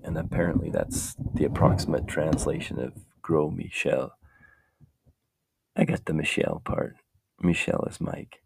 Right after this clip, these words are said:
so I guess Gros, G R O S, Gros, I don't think they say the S,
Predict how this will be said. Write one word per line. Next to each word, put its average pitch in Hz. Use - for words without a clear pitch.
so -
I 80
guess 80
Gros, 78
G 90
R 78
O 76
S, -
Gros, 73
I 71
don't 85
think -
they -
say -
the 69
S, -